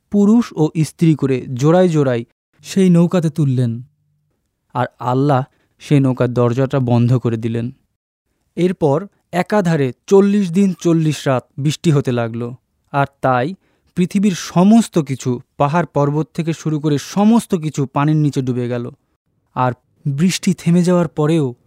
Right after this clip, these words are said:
পৃথিবীটা পানির নিচে প্রায় এক বছর ডুবে ছিল। এই বৃষ্টির কারণে নৌকার বাইরের সমস্ত জীবজন্তু, পাখি ও সমস্ত মানুষ মারা গেল। আর বৃষ্টি থেমে যাওয়ার পর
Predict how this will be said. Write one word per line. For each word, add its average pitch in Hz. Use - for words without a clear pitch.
পৃথিবীটা 165
পানির 156
নিচে 147
প্রায় 139
এক 160
বছর 139
ডুবে 120
ছিল। 120
এই 151
বৃষ্টির 151
কারণে 135
নৌকার 160
বাইরের 139
সমস্ত 185
জীবজন্তু, 151
পাখি 139
ও 147
সমস্ত 190
মানুষ 143
মারা 135
গেল। 120
আর 135
বৃষ্টি 143
থেমে 151
যাওয়ার 175
পর 131